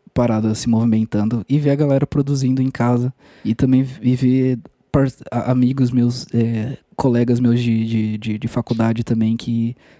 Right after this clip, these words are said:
estudaram na Fatec e que os caras tão fazendo trabalhos incríveis e tão aproveitando esse tempo de, de quarentena, esse tempo louco pra produzir e fazer coisas muito loucas. Isso é muito da hora.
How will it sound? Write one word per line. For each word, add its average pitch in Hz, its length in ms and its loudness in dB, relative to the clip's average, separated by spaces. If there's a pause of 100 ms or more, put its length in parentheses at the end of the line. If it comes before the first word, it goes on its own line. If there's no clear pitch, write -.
estudaram 120 380 0
na 117 100 2
Fatec 117 460 -2
e 120 160 -4 (160)
que 113 240 -4 (200)
os - 140 -6
caras 120 380 0
tão 120 140 0
fazendo 120 280 2
trabalhos 117 400 0
incríveis 117 600 0 (320)
e - 100 -6
tão 113 340 0
aproveitando 123 580 0
esse - 140 -2
tempo 120 320 0
de, 120 240 0
de 123 140 -4
quarentena, 113 500 -2
esse 110 160 -4
tempo 117 240 -2
louco 113 300 0
pra 117 260 -2 (160)
produzir 123 760 0
e - 20 -4
fazer 127 300 -2
coisas 127 500 -2 (280)
muito 120 360 2
loucas. - 420 -4 (440)
Isso - 140 -10
é 110 40 -4
muito 113 240 -2
da 120 140 -2
hora. 113 220 -4